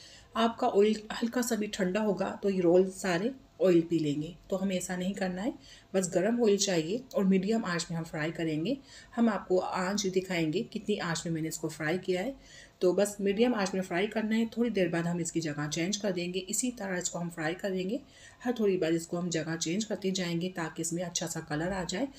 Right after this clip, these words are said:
आप तेज़ आंच में fry करेंगे, fry तो हो जाएंगी, अंदर से ये soft रहेंगी और पट्टी अंदर से cook नहीं होगी। तो medium आंच में fry किया जाता है इसे। ऊपर कलर आ जाए और अंदर से भी अच्छे से कुक हो जाए। यकीन जानिए बहुत महक रहे थे ये और बहुत लजीज बनते हैं।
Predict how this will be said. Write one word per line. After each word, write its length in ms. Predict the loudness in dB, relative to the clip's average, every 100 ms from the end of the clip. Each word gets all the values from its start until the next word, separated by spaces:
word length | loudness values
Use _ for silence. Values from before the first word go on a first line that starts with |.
| -18 -12 -4
आप 160 | -2 6
तेज़ 220 | 6 6
आंच 160 | 0 0
में 80 |
fry 280 | -2 0 -2
करेंगे, 380 | 0 0 0 -2
fry 280 | -4 -2 -2
तो 120 | -2
हो 100 | -4
जाएंगी, 400 | -2 0 -2 -2 -2
अंदर 240 | -2 -2 -2
से 140 | -2
ये 100 | -2
soft 340 | -2 -2 -2 -4
रहेंगी 360 | -4 -2 -4
और 380 | -2 0 0 -2 -12 -20 -4
पट्टी 280 | -4 -2 -2
अंदर 280 | -2 0 0
से 140 | 0 0
cook 240 | 0 2
नहीं 280 | 0 2 2
होगी। 300 | 0 -4 -10 -8
तो 160 | -4 -2
medium 460 | 0 2 2 2 2
आंच 160 | 0
में 60 | -2
fry 220 | 0 -2
किया 180 | 0 -2
जाता 280 | -2 -4 -4
है 80 | -4
इसे। 240 | -4 -6 -6 -14 -20 -20 -8 -6
ऊपर 280 | 2 2 4
कलर 320 | 4 4 4
आ 100 | 2
जाए 200 | 2 2
और 100 | 2
अंदर 220 | 2 0
से 160 | 0 0
भी 120 | 0
अच्छे 200 | -4 -4
से 120 | -4
कुक 220 | 0 0 2
हो 100 | -2
जाए। 240 | -2 -2
यकीन 320 | -2 2 4 4
जानिए 340 | 2 0 0 -2
बहुत 320 | -4 -6 -2
महक 240 | -4 -2
रहे 100 | -4
थे 120 | -2 -6 -4
ये 180 | -6 -8 -16 -14 -6
और 60 | -4
बहुत 420 | -4 -2 -2 2
लजीज 380 | 2 2 0 -2
बनते 340 | -4 -6 -8
हैं। 180 | -8